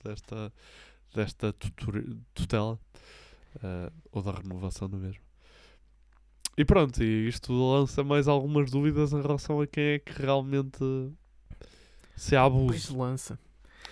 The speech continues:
Speaker 2: Mas
Speaker 1: Se
Speaker 2: é,
Speaker 1: há abuso.
Speaker 2: imagina, eu não, isto tem, acho eu, a ver com o grau do abuso. Porque eu não tenho dúvidas que uma celebridade ou uma pessoa que de repente fica multimilionária tenha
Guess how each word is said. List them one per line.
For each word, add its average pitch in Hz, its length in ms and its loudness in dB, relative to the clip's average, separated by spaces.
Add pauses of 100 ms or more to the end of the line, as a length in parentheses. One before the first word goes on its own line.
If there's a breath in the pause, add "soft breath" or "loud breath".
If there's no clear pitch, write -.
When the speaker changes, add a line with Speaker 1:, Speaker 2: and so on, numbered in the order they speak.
(100)
Speaker 2:
Mas 190 80 2
Speaker 1:
Se 254 40 6
Speaker 2:
é, 254 40 -2
Speaker 1:
há - 40 -2
abuso. 233 120 0
Speaker 2:
imagina, 151 380 6
eu 165 220 -2
não, 202 200 0 (480)
isto - 320 -8
tem, 185 340 2
acho 139 400 -2
eu, 123 180 2
a 123 60 4
ver 127 320 0
com 143 380 2
o 135 40 0
grau 139 340 6
do 131 200 2
abuso. 123 580 0 (720 soft breath)
Porque 120 380 2 (800)
eu 214 80 4
não 269 100 6
tenho 170 240 8
dúvidas 131 480 4
que - 100 -10
uma 135 380 4
celebridade 117 800 2
ou 120 100 0
uma 117 180 0
pessoa 117 320 -4
que - 160 -18
de - 80 -18
repente - 280 -2
fica 117 180 0
multimilionária 117 960 2
tenha 120 640 -2